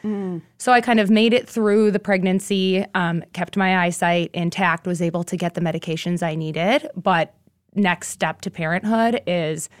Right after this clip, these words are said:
Speaker 2: you carrying threatens your eyesight. So let's consider other options. And that's kind of what brought me to surrogacy. We, of course, considered adoption. We looked at all of our options,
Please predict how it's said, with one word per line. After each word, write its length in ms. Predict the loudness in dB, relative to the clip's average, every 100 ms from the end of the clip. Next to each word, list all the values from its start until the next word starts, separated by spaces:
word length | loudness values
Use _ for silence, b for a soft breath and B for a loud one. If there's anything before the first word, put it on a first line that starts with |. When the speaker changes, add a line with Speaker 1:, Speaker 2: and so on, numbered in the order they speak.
| b b b -2
Speaker 2:
you 200 | 0 0
carrying 500 | 0 2 2 0 -2
threatens 480 | -4 -4 -4 -4
your 160 | -4 -4 -6
eyesight. 500 | -6 -6 -6 -8 -6
So 320 | -4 -4 -6 _ -4
let's 260 | -2 -2 -2
consider 540 | -6 -4 -2 -2 -2
other 280 | -4 -6 -8
options. 640 | -8 -10 -10 -10 -10 -10
And 220 | -2 2 2
that's 220 | 0 -2
kind 160 | -2
of 60 | 0
what 120 | 0
brought 220 | 0 -2
me 320 | -2 -4 -6 -8 b b b _
to 100 | -10
surrogacy. 720 | -4 0 2 0 -2 -4 -4
We, 160 | -2 -4
of 100 | -4
course, 260 | -2 -2
considered 440 | -2 -4 0 0 0
adoption. 560 | 2 2 2 0 0
We 80 | -2
looked 240 | -4 -4 0
at 80 |
all 180 | 2 0
of 80 | -2
our 120 | -2
options, 600 | -2 -4 -4 -4 -4 -8